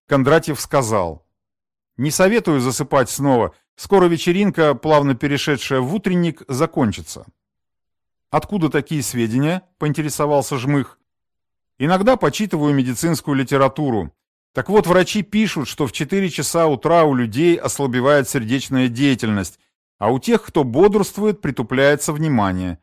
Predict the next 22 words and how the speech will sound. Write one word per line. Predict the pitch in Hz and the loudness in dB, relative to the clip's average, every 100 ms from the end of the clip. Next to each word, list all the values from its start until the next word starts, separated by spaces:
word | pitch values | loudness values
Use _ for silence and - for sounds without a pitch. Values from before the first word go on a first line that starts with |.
| _ _ _ - | _ _ _ -6
Именно | 165 196 190 | 0 2 2
поэтому, | 160 170 185 220 147 131 | 2 4 4 4 2 0
например, | 127 135 139 143 135 - | 0 0 0 0 -2 -8
Вторая | - 151 143 127 | 0 4 4 4
мировая | 117 127 123 123 110 | 2 2 2 4 2
война – | 120 143 202 226 _ _ _ - | 2 0 0 -2 _ _ _ -8
началась | 110 147 208 220 | -6 0 2 2
аккурат | 170 - 143 180 143 | -2 -2 2 2 2
в | |
это | 147 156 | -2 0
время. | 135 131 139 104 85 | -2 0 0 0 -4
В | - | -12
четыре | 117 - 175 | -8 -2 -2
часа | 165 131 - 147 | -4 -6 0 0
утра | 143 - 175 175 | 0 0 0 2
фашисты | 147 - 151 - | 0 -4 -6 -4
напали | 135 127 - 143 139 | -2 0 2 2 2
на | 139 | -2
Польшу | 139 180 160 - 98 | -2 0 0 0 -10
в | - | -6
тридцать | 131 - 101 | -6 -6 -8
девятом. | 110 143 107 87 76 | 0 2 2 0 -8